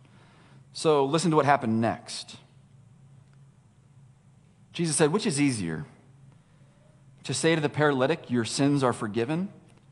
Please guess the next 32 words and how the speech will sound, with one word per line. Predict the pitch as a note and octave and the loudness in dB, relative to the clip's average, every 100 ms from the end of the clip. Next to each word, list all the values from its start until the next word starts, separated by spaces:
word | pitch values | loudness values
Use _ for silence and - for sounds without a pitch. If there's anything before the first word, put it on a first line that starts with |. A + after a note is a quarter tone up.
| - - - - - C#3 | -20 -20 -20 -20 -12 -4
or | |
to | C#3 | -2
say, | F3 D#3 | 2 2
'Rise, | C3 C#3 C#3 G#2+ G2 | 6 6 6 4 -2
take | B2 B2 | -6 -6
up | G2 | -6
your | A2 | -4
bed | G2 A2 | -2 0
and | F2+ F2+ | -2 -2
walk'? | A2+ F2+ - - - - _ _ - - - | -2 -2 -8 -20 -20 -20 _ _ -20 -20 -8
But | C3+ D3+ | -2 2
that | E3+ D3 - | 4 2 0
you | C3+ C#3+ G#3+ | -8 -2 0
may | B3+ A#3+ | 2 0
know | A3+ A3+ A#3+ F#3+ F#2+ D2+ - - _ _ - - - - | 0 0 0 0 -4 -6 -12 -20 _ _ -20 -20 -14 -4
that | E3+ | -2
the | E3+ | -2
Son | - G#3 A#3 | 2 4 4
of | F#3+ | 2
Man | G#3 F#3 C3+ | 2 2 4
has | C#3+ D3+ | 2 0
authority | D3+ G3+ F#3 G3+ G3 | -2 0 2 4 4
on | F3+ - | 2 4
earth | E3 C#3 | 2 2
to | D3+ | -4
forgive | D3+ C#3 F3 D#3 | -6 0 0 -2
sins," | - F#3 A2+ A2+ C3+ - - - | -2 0 2 2 0 -6 -12 -4
he | D3+ | -4
said | - D3+ | 0 0
to | C3 | 0
the | B2+ | -4
paralytic, | C#3+ B2 B2 E3 G#2+ - | 0 0 2 0 0 -4